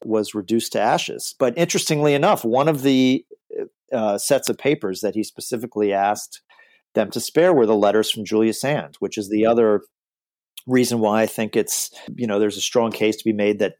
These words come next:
that she really had an impact on him. Those letters are still at the Library of Congress, those twenty-three letters. And we don't know whether he ever returned any of the letters. None of those survive if he did. Um, and frankly, we don't know if maybe she wrote more than twenty-three,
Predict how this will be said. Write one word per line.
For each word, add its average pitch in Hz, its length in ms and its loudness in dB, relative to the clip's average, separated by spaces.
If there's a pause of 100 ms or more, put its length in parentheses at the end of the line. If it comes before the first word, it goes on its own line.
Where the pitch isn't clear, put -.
that 107 160 0
she - 180 0
really 107 220 4
had 104 160 2
an 104 80 -6
impact 117 400 -4
on 90 100 -6
him. 98 200 -8
Those 139 260 2
letters 123 640 2
are 107 120 -2
still 120 640 0 (500)
at 117 160 0
the 123 80 0
Library 123 300 2
of 131 60 -4
Congress, 170 340 -4
those 117 180 -4
twenty-three 123 440 -6
letters. 135 340 -2
And 123 80 -6
we 131 60 2
don't 180 180 4
know 190 100 4
whether 160 280 4
he 147 160 2
ever 143 120 4
returned 151 460 2
any 107 160 2
of 92 60 -8
the 98 80 -4
letters. 95 340 -4
None 120 140 -4
of 117 80 -4
those 113 200 0
survive 107 460 -2
if 92 80 -14
he 104 140 -8
did. 95 380 -4 (120)
Um, 101 280 -10 (360)
and 139 100 2
frankly, 143 280 2
we 139 80 6
don't 143 100 2
know 135 120 6
if 113 40 2
maybe 127 240 2
she 131 160 0
wrote 117 240 2
more 143 200 2
than 113 120 -2
twenty-three, 95 640 -8